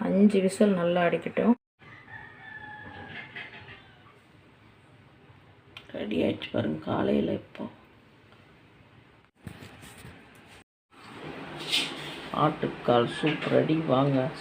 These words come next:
சூப்பரா குடிக்கலாம். காலையில ஆயிடுச்சு. நைட்டு வேக வச்சு குக்கர் மூடி வச்சுட்டேன். காலையில பாருங்க ஆட்டுக்கால் சூப் ரெடி. இதை கொஞ்சம் சாப்பிட்டுட்டு அப்படியே சூப் குடிக்க வேண்டியதுதான்.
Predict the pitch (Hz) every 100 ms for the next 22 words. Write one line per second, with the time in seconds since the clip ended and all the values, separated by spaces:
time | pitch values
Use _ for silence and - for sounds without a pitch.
0 | - 160 - - - 143 - 143 139 127
1 | 135 - - - - - - - 143 139
2 | 151 151 143 139 139 - 156 196 262 -
3 | - - - - - - 156 160 147 143
4 | 123 127 131 - - 214 247 - 170 160
5 | 160 156 151 147 139 - 175 226 - -
6 | - 165 143 139 147 143 160 262 269 -
7 | - - - - - - 151 139 123 -
8 | - 156 165 - - 135 143 - 151 -
9 | 139 131 131 135 - - - - - -
10 | - - - - - - 143 147 165 165
11 | 170 170 175 151 165 170 160 170 196 247
12 | 226 190 170 160 165 170 165 - - 135
13 | 139 139 123 123 147 165